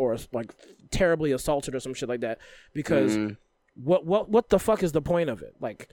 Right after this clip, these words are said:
Speaker 1: why, why make up that story, especially when
Speaker 2: Yeah.
Speaker 1: you can't prove it to be true?
Speaker 2: Yeah,
Speaker 1: It's too
Speaker 2: no, that's a fact, man. That's a fact. And again, it's terrible for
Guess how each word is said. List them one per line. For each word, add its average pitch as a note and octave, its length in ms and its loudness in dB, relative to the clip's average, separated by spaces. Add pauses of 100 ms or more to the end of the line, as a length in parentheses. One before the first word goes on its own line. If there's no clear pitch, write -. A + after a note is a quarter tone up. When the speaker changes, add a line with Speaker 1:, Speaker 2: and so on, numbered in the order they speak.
(220)
Speaker 1:
why, E3+ 340 4
why D#3+ 260 4
make F3+ 220 0
up D#3+ 140 0
that D3 180 0
story, B2 500 -2 (240)
especially E3+ 460 0
when D#3 220 0
Speaker 2:
Yeah. F#3 100 -2
Speaker 1:
you D#3+ 80 0
can't D3+ 380 -4
prove F3+ 240 2
it D#3 120 -2
to D#3 100 -4
be C3+ 120 -2
true? G2+ 280 -10 (1000)
Speaker 2:
Yeah, C#3 220 6
Speaker 1:
It's G3 180 -2
too - 60 4
Speaker 2:
no, C#3 140 6
that's C#3+ 200 0
a - 60 -6
fact, D3 320 4
man. B2 260 0 (220)
That's B2 180 0
a A2+ 80 -6
fact. C3 380 2
And G2 240 -6 (800)
again, D#3+ 320 6
it's D#3 140 2
terrible D#3 600 4
for A#2+ 420 2